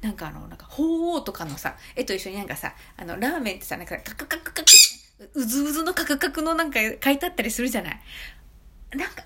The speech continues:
あんな感じ、あんな感じだったよなと思って。なんか四角っぽい感じだったよな。うずうずの、ぐるぐるの。と思って、もうね、答案用紙にいろんな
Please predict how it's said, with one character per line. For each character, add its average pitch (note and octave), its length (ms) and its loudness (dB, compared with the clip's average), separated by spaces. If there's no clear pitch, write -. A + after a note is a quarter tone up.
あ - 60 -2
ん D#4+ 40 -2
な - 60 -6
感 A4+ 120 -8
じ、 G#4+ 140 -10
あ - 60 -8
ん - 40 -8
な - 60 -12
感 - 240 -10
じ - 120 -14
だ A#4+ 80 -10
っ - 40 -14
た G#4 100 -10
よ G4+ 180 -6
な G#4 60 -2
と E4+ 80 -2
思 G3+ 100 -6
っ D#3+ 40 -16
て。 - 180 -12
な F#4+ 100 -6
ん - 40 -14
か C#4+ 120 -6
四 - 160 0
角 - 140 -6
っ A4 240 -8
ぽ A4+ 160 -6
い G#4+ 140 -6
感 - 180 -10
じ G#4+ 120 -12
だ G#4 100 -6
っ - 20 -12
た - 120 -6
よ - 160 -6
な。 - 320 -8
う C#4 100 0
ず C#4 120 -2
う D4+ 200 -2
ず D4 100 -2
の、 D4 220 -2
ぐ C4+ 160 0
る C4+ 120 0
ぐ B3+ 160 0
る C4 100 0
の。 - 200 -2
と A3 100 -4
思 G#3 140 -4
っ G#3+ 80 -8
て、 G3 120 -10
も G3+ 180 -6
う F3+ 40 -8
ね、 F3 320 -12
答 C4 340 -2
案 E4 160 -2
用 C#4 120 -2
紙 E3+ 200 -8
に A3 320 -2
い A#3 40 0
ろ B3+ 220 0
ん E4+ 80 2
な E4+ 140 -2